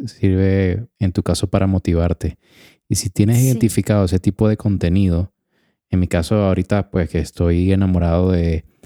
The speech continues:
Speaker 1: todos estos filmmakers canadienses que están en YouTube, que sé que tienen muchísimos años, pero yo los descubrí hace menos de un año.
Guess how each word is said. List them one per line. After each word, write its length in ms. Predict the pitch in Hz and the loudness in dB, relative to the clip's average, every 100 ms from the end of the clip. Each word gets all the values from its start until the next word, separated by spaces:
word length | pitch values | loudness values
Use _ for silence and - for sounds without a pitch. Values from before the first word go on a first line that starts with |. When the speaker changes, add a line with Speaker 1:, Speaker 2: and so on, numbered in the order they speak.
| - _ | -20 _
Speaker 1:
todos 160 | - 87 | 0 0
estos 240 | 82 98 | 2 -2
filmmakers 960 | - 90 80 87 90 - 92 92 - - | 0 -2 0 0 0 2 2 2 -2 -4
canadienses 680 | - 85 82 87 87 110 95 | -2 0 0 0 0 -2 -2
que 240 | 92 82 | 0 0
están 240 | 80 - 87 | -2 -2 0
en 120 | 90 | 2
YouTube, 440 | 92 - 95 104 _ _ _ _ _ _ | 2 0 -2 -4 _ _ _ _ _ _
que 260 | - 90 80 | -2 -2 -2
sé 140 | - | -4
que 80 | 85 | -2
tienen 260 | - 104 104 | 0 2 2
muchísimos 520 | 95 98 104 110 101 | 0 0 0 -2 0
años, 180 | 101 117 | 0 0
pero 120 | 101 | 0
yo 40 | 90 | 2
los 100 | 107 | 0
descubrí 340 | 101 95 90 | -2 -2 0
hace 400 | 92 98 104 98 | 0 0 0 0
menos 340 | 90 87 98 92 | 0 0 0 0
de 60 | |
un 80 | 85 | 0
año. 340 | 90 90 85 | 0 0 -2